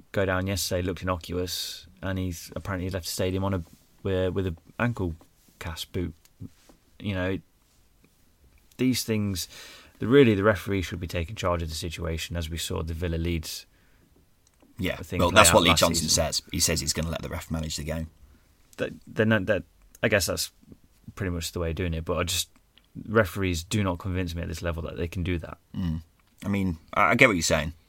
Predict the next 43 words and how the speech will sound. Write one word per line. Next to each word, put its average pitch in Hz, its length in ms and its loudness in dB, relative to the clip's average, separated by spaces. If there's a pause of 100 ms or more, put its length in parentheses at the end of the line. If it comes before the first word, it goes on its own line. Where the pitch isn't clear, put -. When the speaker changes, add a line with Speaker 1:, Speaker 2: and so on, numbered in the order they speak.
(100)
Speaker 2:
I 95 60 -6
think 101 300 0
if - 120 -2
I 95 80 4
was 82 100 -2
a 80 60 -8
player 78 320 0 (160)
on 85 100 2
the 78 60 -2
floor 82 400 -2 (420)
with 78 340 0 (600)
<laughs> - 480 0
my 85 120 8
leg 87 440 6 (340)
<laughs> - 340 -16
on 95 120 6
the 92 120 4
other 92 120 2
side 104 320 8
of 113 80 6
the 95 60 0 (120)
pitch, - 560 6
Speaker 1:
Yeah. 185 380 6
Speaker 2:
<laughs> - 40 2
I 226 60 4
think - 340 8
I'd 117 240 12
be 123 80 10
a 101 60 10
bit 98 200 6
annoyed 90 360 4 (180)
Speaker 1:
Yeah. 165 200 4
Speaker 2:
at 73 120 4
Bristol - 360 8
City 92 180 8
for 92 120 0
not 90 140 4
kicking 120 320 4
it 78 60 2
out. 82 300 0 (440)
Uh, 110 440 10
Charlie 139 280 12
Austin 117 460 8